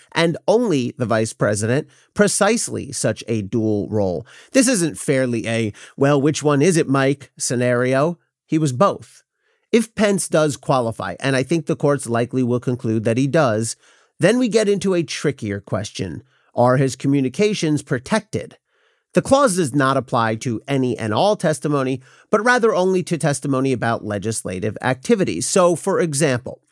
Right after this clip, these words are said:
if a senator happened to witness a mugging on the street, she could, of course, be subpoenaed as a witness. The testimony would have nothing to do with the work of Congress. Or, more pertinent here, if a member of Congress is part of communications about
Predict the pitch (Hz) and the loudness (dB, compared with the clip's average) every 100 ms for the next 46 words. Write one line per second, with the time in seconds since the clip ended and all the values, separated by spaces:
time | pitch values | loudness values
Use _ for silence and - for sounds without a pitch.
0 | _ - - _ 254 254 254 - 208 185 | _ -20 -20 _ 2 4 2 4 2 2
1 | 185 160 151 139 151 143 117 117 127 127 | 2 4 2 2 -2 -2 -2 -2 -2 -2
2 | 156 160 151 151 110 87 110 _ 123 120 | 0 0 0 0 -2 -8 -16 _ -2 0
3 | 123 - - 120 - _ _ _ - - | -2 -4 -4 -6 -6 _ _ _ -6 -2
4 | 190 208 196 156 - 185 160 120 - - | 2 4 2 0 -4 0 0 0 -6 -6
5 | 104 - 98 104 101 98 - 110 107 95 | -6 -4 -4 -2 -2 -2 -2 -2 0 0
6 | 101 - 92 - - - - 143 147 143 | -2 -4 -6 -6 -8 -12 -2 2 2 2
7 | 156 143 139 131 127 120 117 120 - 117 | 2 2 2 0 0 0 0 -2 -2 -4
8 | 123 113 220 208 143 139 - 113 101 104 | -4 -2 0 2 2 0 0 -2 -2 -4
9 | - 123 - 233 226 95 - - - - | -6 -6 -4 -2 0 -4 -10 -10 -12 -20
10 | - _ _ - 170 165 180 151 151 - | -20 _ _ 2 4 4 4 2 2 0
11 | 151 151 151 120 110 113 170 _ _ - | 0 0 -4 -2 -2 0 -2 _ _ 2
12 | 269 - 226 208 208 180 156 151 160 160 | 2 2 2 2 2 0 0 -2 -2 -4
13 | 165 - 120 - 131 117 120 117 113 117 | -6 -2 -2 0 -2 -2 0 0 0 0
14 | 113 113 110 104 110 | -2 -2 -4 0 0